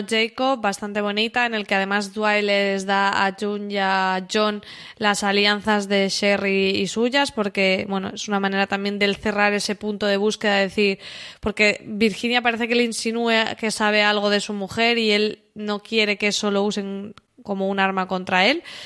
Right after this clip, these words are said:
¿Qué os pareció esta escena de la boda con incluso cancioncita y demás?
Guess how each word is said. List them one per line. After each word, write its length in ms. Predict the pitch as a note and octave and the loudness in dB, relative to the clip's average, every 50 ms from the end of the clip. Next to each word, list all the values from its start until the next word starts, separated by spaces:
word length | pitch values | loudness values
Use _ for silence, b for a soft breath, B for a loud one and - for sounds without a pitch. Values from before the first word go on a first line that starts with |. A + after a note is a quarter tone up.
| B B B B B B B _ | B B B B B B B _
¿Qué 80 | - C4 | -4 -4
os 100 | B3+ - | -2 -2
pareció 540 | - C4+ C4 B3+ A3+ - B3 B3 A#3+ A#3 A3+ | 0 0 0 -2 -2 -2 -2 0 0 0 0
esta 240 | A3+ A3 - A#3 A3+ | -2 -2 -2 -2 -4
escena 800 | G#3+ - - A#3 A3+ A3+ A3 G#3+ G#3+ G#3+ G#3 G#3 G#3 G#3 G3+ G3+ | -2 -2 -2 -2 0 0 0 0 0 2 2 2 2 0 0 0
de 120 | G3+ G#3 G3+ | 0 0 2
la 160 | G3+ G3 G3 | 2 2 2
boda 640 | G3 G#3+ A3 A3+ A3 G#3+ G#3 G#3 G3+ G3+ G3 G3 G3 - | 2 2 2 2 2 2 2 2 2 2 2 0 0 0
con 200 | G3+ G3+ G3 G3 | 0 -2 0 -2
incluso 400 | G3 F#3+ - G#3 G#3 - G#3 G3+ | -4 -4 -2 -2 -2 -2 -2 -2
cancioncita 680 | - G3+ G3 - G3+ G3 F#3+ F3+ - G#3 G3 - G3 | -2 -2 0 -2 -2 -4 -2 -2 -2 -2 0 0 0
y 40 | F#3+ | 2
demás? 520 | F#3 F#3 F3+ F3 F3 E3+ - - - - | 2 0 0 -2 -4 -4 -4 -6 -6 -10